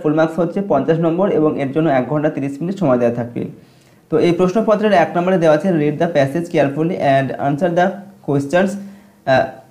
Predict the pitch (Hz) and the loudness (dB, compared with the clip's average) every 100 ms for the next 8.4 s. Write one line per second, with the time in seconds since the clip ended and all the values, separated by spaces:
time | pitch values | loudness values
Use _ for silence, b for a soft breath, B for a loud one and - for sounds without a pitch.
0 | _ 143 151 196 185 190 151 170 170 165 | _ -4 0 2 2 4 4 4 2 0
1 | 175 202 226 - - 165 156 123 120 139 | 2 0 0 -10 -4 2 4 4 2 -2
2 | 147 151 156 196 202 175 170 180 175 175 | 2 2 2 -2 -2 0 2 2 0 0
3 | 147 147 165 156 139 131 151 165 147 139 | 0 -2 -4 -4 -4 -6 -4 -2 0 2
4 | 135 185 175 143 156 - - 175 143 113 | 2 0 -4 -2 0 -2 -4 -2 2 2
5 | 104 B B B B B _ 180 - 190 | 0 B B B B B _ 0 2 2
6 | 180 175 208 214 175 165 190 175 180 202 | 2 0 0 2 2 2 2 0 -2 -2
7 | 175 135 139 123 123 117 120 147 165 165 | -2 -2 -2 -2 0 -2 -2 -2 -2 -2
8 | 180 165 170 | -2 -2 -2